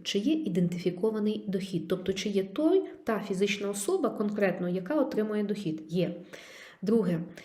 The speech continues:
ми маємо розпізнати, що це за вид доходу, щоб правильно його оподаткувати.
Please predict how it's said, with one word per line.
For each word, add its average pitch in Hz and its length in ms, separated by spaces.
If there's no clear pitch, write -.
ми 196 100
маємо 220 280
розпізнати, 220 640
що - 280
це - 180
за 180 160
вид 180 220
доходу, 170 520
щоб - 280
правильно 220 400
його 202 180
оподаткувати. 202 840